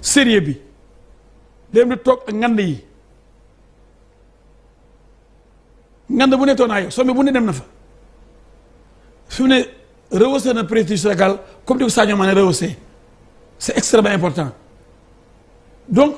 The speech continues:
mais nag lu ne day jeex, loolu nguuru Yàlla. Dañ ko ñaanal mu terminer deux mandats. Defi leneen. Ndax dañ koy soxla feneen.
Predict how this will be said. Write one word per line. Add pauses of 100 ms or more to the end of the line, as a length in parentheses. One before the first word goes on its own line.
mais
nag
lu
ne
day
jeex,
loolu
nguuru
Yàlla. (1400)
Dañ
ko
ñaanal
mu
terminer
deux
mandats. (1900)
Defi
leneen. (580)
Ndax
dañ
koy
soxla
feneen.